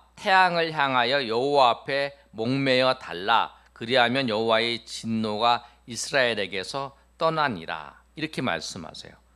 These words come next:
하나님께서 뭐라고 말씀하시냐면 이때 진노가 임한 게 뭐냐면 연병이 일어나는 거예요. 연병이.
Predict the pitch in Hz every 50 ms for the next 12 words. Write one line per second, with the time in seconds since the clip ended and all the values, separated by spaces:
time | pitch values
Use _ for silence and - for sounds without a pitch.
0 | _ _ - 160 160 165 165 165 151 165 143 - - 160 156 147 - - - -
1 | _ _ - 120 139 147 147 147 143 151 151 135 127 104 104 110 101 - - -
2 | 127 113 110 113 107 104 104 107 - 135 - - 147 131 104 80 78 90 123 127
3 | 107 78 - - - - - - - - 151 170 - - 202 180 156 - - -
4 | 185 185 202 208 208 196 185 175 160 143 120 - - - _ - 131 139 151 151
5 | 143 147 156 147 123 113 110 107 107 104 98 - _ _ _ - 123 135 156 190
6 | 214 214 226 226 220 196 160 127 117 113 107 95 85 80 82 80 80 80 95 101
7 | 110 110 98 95 80 78 85 92 90